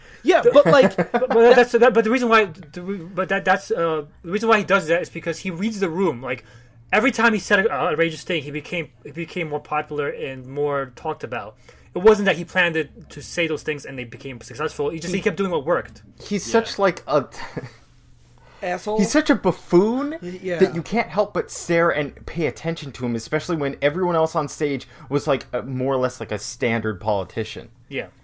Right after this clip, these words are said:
Speaker 3: Like, he just, he stood out so much. He was a clown compared to them, but he was a clown that people loved, so everyone paid attention to
Speaker 2: And the
Speaker 3: him.
Speaker 2: media, and the media kept talking about him, so, like, even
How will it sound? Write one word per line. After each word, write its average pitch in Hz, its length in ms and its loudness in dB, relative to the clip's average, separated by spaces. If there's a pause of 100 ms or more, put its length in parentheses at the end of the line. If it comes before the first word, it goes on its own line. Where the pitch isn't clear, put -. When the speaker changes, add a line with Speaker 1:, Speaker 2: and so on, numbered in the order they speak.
(140)
Speaker 3:
Like, 160 160 4
he 190 160 -6
just, 180 240 -2
he 220 200 0
stood - 340 2
out - 180 4
so 214 220 -2
much. 190 200 -4
He 175 60 -8
was 175 120 -4
a 185 60 -4
clown 185 720 -4 (260)
compared 131 400 -4
to 123 80 -8
them, 113 280 0 (200)
but 165 140 4
he 170 100 -2
was 185 100 0
a 185 60 2
clown 190 260 -2
that 190 140 0
people 160 340 -2
loved, 123 380 2
so - 280 -2
everyone 170 360 -2
paid 147 200 -6
attention 156 440 -10
to - 40 -4
Speaker 2:
And 202 80 0
the 208 40 0
Speaker 3:
him. 208 60 0
Speaker 2:
media, 240 300 2
and 180 80 -6
the 190 60 -4
media 214 160 0
kept 196 160 -4
talking 208 220 0
about 147 180 -2
him, 147 60 -8
so, 147 200 -6
like, 139 180 -4
even 226 120 0